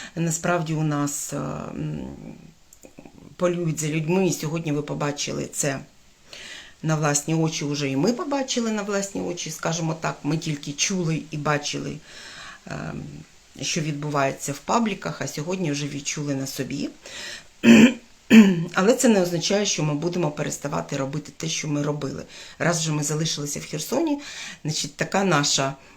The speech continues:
м, е, так ми вибрали собі таку долю, але наша доля щаслива,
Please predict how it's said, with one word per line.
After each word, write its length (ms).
м, 260
е, 560
так 200
ми 60
вибрали 400
собі 260
таку 380
долю, 440
але 200
наша 300
доля 480
щаслива, 720